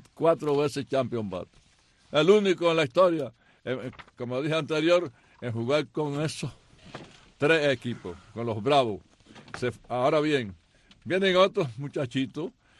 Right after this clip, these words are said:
como el caso de Roger Maris, con doscientos setenta y cinco, mil novecientos sesenta y uno, batió sesenta y un jonrón y queda vivo todavía en la Liga Americana. Nadie ha hecho eso. El Bambino lo hizo en el año veintiséis o veintisiete.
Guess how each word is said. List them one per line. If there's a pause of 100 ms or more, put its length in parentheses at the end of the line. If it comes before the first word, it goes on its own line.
(140)
como
el
caso
de
Roger
Maris,
con
doscientos
setenta
y
cinco, (340)
mil
novecientos
sesenta
y
uno, (180)
batió
sesenta
y
un
jonrón (300)
y
queda
vivo
todavía
en
la
Liga
Americana.
Nadie
ha
hecho
eso.
El
Bambino
lo
hizo
en
el
año
veintiséis
o
veintisiete.